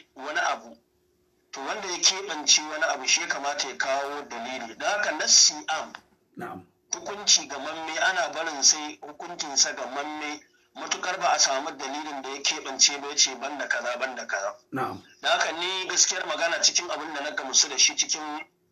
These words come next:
Speaker 1: ja'in ja na malamai a wannan bangaren, ni na yadda cewa duk sanda mutum ya ji an ambaci manzon Allah sallallahu alaihi wa alihi wa sallam yana wajen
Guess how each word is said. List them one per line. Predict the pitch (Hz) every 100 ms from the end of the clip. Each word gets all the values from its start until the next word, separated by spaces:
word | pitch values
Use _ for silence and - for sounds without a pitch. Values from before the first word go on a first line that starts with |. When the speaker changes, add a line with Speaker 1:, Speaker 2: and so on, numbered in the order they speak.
| _ _ -
Speaker 1:
ja'in | 151 165 151 135
ja | 143
na | 147
malamai | 151 135 131 143
a | 139
wannan | 135 143 135 143
bangaren, | 143 143 147 139 131
ni | 151
na | 156 147
yadda | 131 131
cewa | - 135 -
duk | 165
sanda | - - 151 131
mutum | 127 113 127 107 _ _ _ _ _ -
ya | 123 151
ji | -
an | - 160 170
ambaci | 165 139 120 -
manzon | 143 123 131 143
Allah | 143 135
sallallahu | 131 143 135 127 131 131
alaihi | 127 135 131
wa | 127 127
alihi | 135 127 127
wa | -
sallam | - 135 127
yana | 120 131 120
wajen | 127 131 143